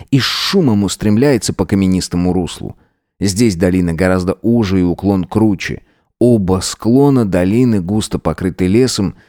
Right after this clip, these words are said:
который на большем протяжении левого берега представляет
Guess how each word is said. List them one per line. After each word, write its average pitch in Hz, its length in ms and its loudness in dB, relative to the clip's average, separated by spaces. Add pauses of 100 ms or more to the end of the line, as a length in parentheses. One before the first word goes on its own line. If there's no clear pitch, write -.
(120)
который 127 600 2 (100)
на 107 220 2
большем 104 560 2
протяжении 101 640 2
левого 92 500 2
берега 101 580 2
представляет 113 800 0